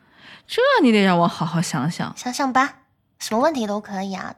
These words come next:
Speaker 2: 长的短的都可以。
Speaker 1: 什么问题都可以，我想一个稀奇古怪一点的。
Speaker 2: 嗯哼。<laughs>
Speaker 1: 嗯，如果你穿越到了琼瑶剧里，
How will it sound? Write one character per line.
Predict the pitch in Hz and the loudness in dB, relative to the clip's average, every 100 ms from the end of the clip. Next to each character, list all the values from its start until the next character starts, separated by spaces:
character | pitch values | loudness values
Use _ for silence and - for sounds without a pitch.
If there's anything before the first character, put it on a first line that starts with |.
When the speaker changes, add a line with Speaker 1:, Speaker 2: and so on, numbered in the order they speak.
| - | -12
Speaker 2:
长 | - 196 | -8 -8
的 | 214 | -8
短 | 190 185 | -10 -12
的 | 190 - - _ | -18 -20 -20 _
都 | 233 | -14
可 | 233 | -14
以。 | 190 214 _ _ _ _ _ _ - | -16 -18 _ _ _ _ _ _ -12
Speaker 1:
什 | - | -2
么 | 185 | 2
问 | 226 | 2
题 | 233 185 | 2 0
都 | 165 | -2
可 | 165 - | -6 -10
以， | 165 175 196 | -12 -12 -12
我 | 190 | -10
想 | - 156 | -4 -4
一 | 165 | -2
个 | |
稀 | 170 185 | -4 -6
奇 | - | -6
古 | 170 131 | -8 -8
怪 | 160 165 | -6 -6
一 | 165 | -6
点 | 170 | -10
的。 | - 185 - - - - 202 | -12 -16 -20 -20 -20 -14 -10
Speaker 2:
嗯 | 214 | -4
哼。 | 269 - - - - - - - 855 - - - - | -2 -4 -8 -16 -20 -20 -20 -16 -14 -14 -18 -20 -16
<laughs> | 269 - - - - - - - - - - - - - | -12 -12 -14 -20 -20 -20 -20 -20 -20 -20 -20 -20 -16 -4
Speaker 1:
嗯， | 196 190 190 185 185 180 180 175 190 - _ _ _ _ _ _ _ _ _ _ _ _ _ _ _ - - | 0 2 4 4 2 2 2 2 0 -4 _ _ _ _ _ _ _ _ _ _ _ _ _ _ _ -20 -6
如 | - 240 | 2 4
果 | 294 | 6
你 | 208 | 4
穿 | 170 - 269 | 2 2 4
越 | 226 | 6
到 | 220 | 4
了 | 185 | 2
琼 | 156 - 170 | 0 0 2
瑶 | 170 | 2
剧 | 196 247 | 2 0
里， | 160 127 - | 0 -2 -8